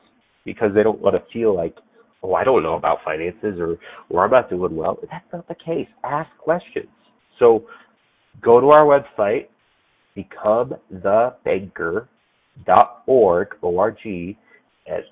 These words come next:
always type in your questions there for us to answer. So the first question here, it's a real basic one. "How can I get started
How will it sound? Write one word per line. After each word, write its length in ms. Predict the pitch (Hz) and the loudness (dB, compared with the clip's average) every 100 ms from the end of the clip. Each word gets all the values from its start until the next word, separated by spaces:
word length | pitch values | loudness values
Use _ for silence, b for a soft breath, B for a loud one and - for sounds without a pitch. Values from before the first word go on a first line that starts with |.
| - | -12
always 400 | 123 143 147 143 _ | -6 -4 -4 -8 _
type 200 | - 113 | -8 -6
in 100 | 117 | -6
your 100 | 101 | -8
questions 440 | 98 - 101 - 92 | -6 -6 -6 -8 -8
there 180 | 92 87 | -4 -4
for 120 | - 90 | -2 -4
us 80 | - | -4
to 120 | - | -12
answer. 300 | - - - - _ _ _ _ b _ _ | -16 -16 -20 -20 _ _ _ _ b _ _
So 60 | |
the 60 | - | 0
first 180 | 143 151 | 2 2
question 300 | - 110 95 | 0 0 -4
here, 320 | 80 85 101 - _ _ _ _ _ _ - - | -6 -4 -6 -8 _ _ _ _ _ _ -20 -10
it's 100 | 131 | -6
a 40 | |
real 220 | 123 143 | 2 4
basic 420 | 127 120 - - | 4 0 -2 -12
one. 140 | - - _ _ _ _ _ _ _ _ _ _ _ _ b b - | -16 -18 _ _ _ _ _ _ _ _ _ _ _ _ b b -4
"How 240 | - 135 | 2 4
can 180 | - 139 | 2 -4
I 100 | 135 | -4
get 180 | 120 127 - | -4 -6 -4
started 320 | 101 95 | -2 -2